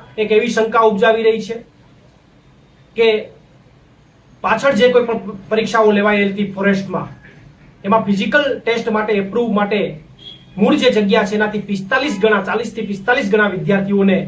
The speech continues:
એપ્રુવ્ડ કરવામાં આવ્યા હતા. તો આ પરીક્ષાની અંદર માત્ર આઠ ગણા વિદ્યાર્થીઓને શા માટે એપ્રુવ કરવામાં આવ્યા? એનો જવાબ પણ સરકારે આપવો પડશે. અને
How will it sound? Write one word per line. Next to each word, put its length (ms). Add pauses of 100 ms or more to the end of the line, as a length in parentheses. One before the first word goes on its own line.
(680)
એપ્રુવ્ડ 420
કરવામાં 360
આવ્યા 180
હતા. 140
તો 280 (240)
આ 160
પરીક્ષાની 500
અંદર 180
માત્ર 300
આઠ 400
ગણા 240
વિદ્યાર્થીઓને 580
શા 200
માટે 260
એપ્રુવ 360
કરવામાં 380
આવ્યા? 180 (320)
એનો 200
જવાબ 320
પણ 100
સરકારે 380
આપવો 320
પડશે. 240 (420)
અને 120